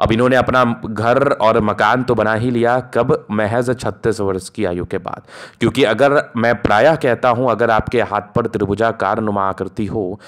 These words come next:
या चतुर्भुजाकार नुमा आकृति हो, तो ये जीवन में सफलताओं को बताता है, आपके प्रॉपर्टीज को बताता है, आप घर, मकान, वाहन बनाते हैं, इस चीज़ को दिखाता है। तो ये सब चीज़ तो definitely जीवन पर होता ही है।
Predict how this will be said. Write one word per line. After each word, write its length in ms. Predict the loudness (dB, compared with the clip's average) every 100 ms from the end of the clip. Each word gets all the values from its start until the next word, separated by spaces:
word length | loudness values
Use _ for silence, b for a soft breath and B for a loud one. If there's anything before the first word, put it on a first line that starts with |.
| B 0
या 120 | 0
चतुर्भुजाकार 880 | 2 0 0 2 2 0 2 2 2
नुमा 220 | 0 0
आकृति 420 | 0 -2 -4 -4
हो, 160 | -2 -2
तो 120 | -2
ये 220 | 0 0
जीवन 340 | 0 -2 -2 -2
में 280 | -2 -2 -2
सफलताओं 600 | -4 -4 -4 -2 -4 -4
को 100 | -4
बताता 440 | -4 -4 -4 -4
है, 240 | -2 -4 -6 B B B
आपके 580 | 2 2 0 -2 0 0 -2 -10 _ _ _ _ _ _ _ _ -2
प्रॉपर्टीज 640 | 0 0 -2 -2 -4 -4
को 140 | -2 0
बताता 400 | 2 0 0 0
है, 160 | 2
आप 220 | 2 2
घर, 200 | 0 -2
मकान, 380 | -2 0 0 0
वाहन 420 | 0 0 0 -2
बनाते 380 | -2 -2 -2 -2
हैं, 140 | -2 -4
इस 200 | -6 -10
चीज़ 260 | -10 -8 -6
को 120 | -4
दिखाता 380 | -4 -4 -4 -4
है। 120 | -6 B B B B
तो 60 | -2
ये 160 | 0 2
सब 180 | 0
चीज़ 220 | 0 -2 0
तो 80 |
definitely 480 | 0 0 0 -2 -2
जीवन 360 | -2 -2 -2 -2
पर 160 | -4
होता 300 | -4 -6 -4
ही 180 | -4 -6
है। 180 | -12 -16